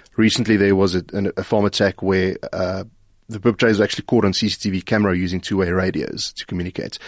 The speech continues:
So it's definitely not an opportunistic crime. Whether it's a hate crime is fiercely debated. Um, many people say it is because of the, the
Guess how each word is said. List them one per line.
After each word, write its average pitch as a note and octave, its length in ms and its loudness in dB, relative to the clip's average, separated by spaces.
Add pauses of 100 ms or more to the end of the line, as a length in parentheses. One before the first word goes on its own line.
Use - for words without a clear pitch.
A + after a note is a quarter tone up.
(200)
So - 140 2
it's F#2+ 100 0
definitely C3+ 320 2
not G2 440 2
an G2+ 120 -4
opportunistic F#2+ 580 -4
crime. F2+ 300 -2 (560)
Whether E3+ 280 4
it's C#3+ 200 4
a A#2 80 6
hate A2 180 0
crime A2+ 260 2
is F#2+ 160 -2
fiercely G2+ 360 0
debated. F2+ 560 -2 (180)
Um, F#2+ 440 0
many G2 280 2
people G#2 240 -2
say F#2 160 2
it F2+ 80 0
is A#2 160 4
because G2+ 220 -2
of F#2+ 100 -2
the, F#2 120 0
the E2+ 200 -10